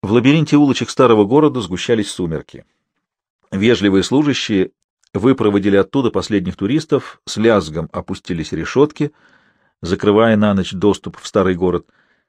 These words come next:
К западу от цитадели, в районе, известном как квартал потерянных душ, тени начали принимать человеческие очертания.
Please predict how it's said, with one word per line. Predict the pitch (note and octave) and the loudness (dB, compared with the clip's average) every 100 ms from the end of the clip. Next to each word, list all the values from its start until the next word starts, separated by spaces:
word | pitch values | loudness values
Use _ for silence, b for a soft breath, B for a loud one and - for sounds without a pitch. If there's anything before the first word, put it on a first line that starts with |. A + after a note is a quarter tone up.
| _ _ _ _ | _ _ _ _
К | - | -8
западу | F2+ D3 E3 C#3 | 0 2 2 2
от | B2+ | 2
цитадели, | - A2+ A2+ G2 E2+ | 0 0 2 2 0
в | E2+ | 0
районе, | G#2 A#2 B2 G#2+ | 0 2 0 0
известном | F#2 A2 - F#2+ | 2 0 0 -4
как | F2+ G2+ - | -2 -6 -2
квартал | G2 - G#2 F#2 | -2 0 0 0
потерянных | G2 G#2 G2 F#2+ E2+ | 0 0 0 -2 -2
душ, | C3+ E3+ - - _ _ _ _ _ _ | -2 -2 -4 -14 _ _ _ _ _ _
тени | - C3 D3 D#3 C#3+ | -4 2 4 4 0
начали | A#2+ B2+ B2+ A#2+ A#2 | 0 -2 0 -2 0
принимать | A2 A2+ A#2 A#2 | 0 0 0 -2
человеческие | - G#2 G#2+ F#2+ - G2 | 0 0 0 -4 -4 -4
очертания. | - G2+ - D2 C2 | -2 -4 -4 -6 -8